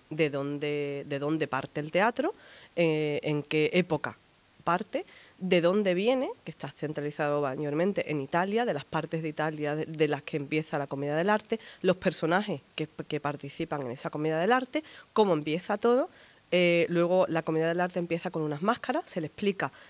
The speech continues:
qué tipo de máscara y qué se hacían con esas máscaras y de qué materiales se hacían, porque se lo, lo hacían los mismos artistas.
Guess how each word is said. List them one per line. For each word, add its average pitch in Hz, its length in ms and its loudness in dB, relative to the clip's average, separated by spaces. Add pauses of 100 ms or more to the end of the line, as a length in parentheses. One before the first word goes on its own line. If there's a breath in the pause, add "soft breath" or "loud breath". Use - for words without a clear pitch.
(140 loud breath)
qué 175 120 2
tipo 156 260 -2
de 135 80 -4
máscara 160 440 -2
y 139 60 -4
qué 147 160 -8
se - 120 -6
hacían 156 280 -4
con 139 120 -6
esas 147 240 -8
máscaras 175 400 -2
y 175 120 0
de 151 180 0
qué 156 100 -4
materiales 139 520 -4
se - 120 -8
hacían, 233 260 -2
porque 139 160 -10
se - 120 -12
lo, 139 160 -8
lo 104 80 -8
hacían 139 260 -4
los 139 120 -4
mismos 147 240 -6
artistas. 180 440 -6